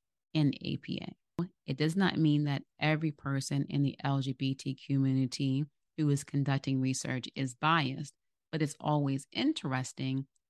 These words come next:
if your research that you're using suddenly or coincidentally supports what you already believe in. That's important to understand because in order to make fair,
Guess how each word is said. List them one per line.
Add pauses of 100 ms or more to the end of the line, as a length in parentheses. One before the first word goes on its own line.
(100)
if
your
research
that
you're
using (720)
suddenly (240)
or
coincidentally
supports
what
you
already
believe
in. (720)
That's
important
to
understand (300)
because (180)
in
order
to
make (800)
fair,